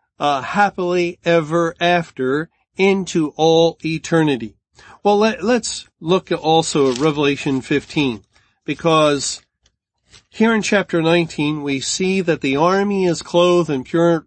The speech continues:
and fine white linen. Well, so too in Revelation fifteen. Remember, there were seven angels that made their appearance. We, we read in verse one of Revelation fifteen, And I saw another sign in heaven,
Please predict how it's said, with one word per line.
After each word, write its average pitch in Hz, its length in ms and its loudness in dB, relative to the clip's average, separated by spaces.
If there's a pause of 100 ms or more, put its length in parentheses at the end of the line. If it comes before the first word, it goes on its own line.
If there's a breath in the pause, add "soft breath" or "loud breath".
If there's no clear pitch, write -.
(120)
and 131 400 -6
fine 151 360 0
white 151 280 -2
linen. 143 380 -2 (340 soft breath)
Well, 156 180 2
so 226 380 2
too 220 320 2
in 180 160 0
Revelation 170 720 0
fifteen. 156 800 -2 (640)
Remember, 180 500 2
there 151 180 -2
were 147 200 -2
seven 208 540 2
angels 165 960 -2 (380)
that 160 200 0
made 156 300 2
their 139 180 2
appearance. 151 760 0 (360)
We, 143 320 -2
we 139 160 0
read 147 300 0
in 143 180 0
verse 156 340 0
one 190 240 0
of 123 140 -4
Revelation 131 600 0
fifteen, 151 640 -2 (720)
And 143 100 2
I 147 80 4
saw 165 320 2
another 190 380 2
sign 180 480 2
in 185 140 -4
heaven, 151 520 0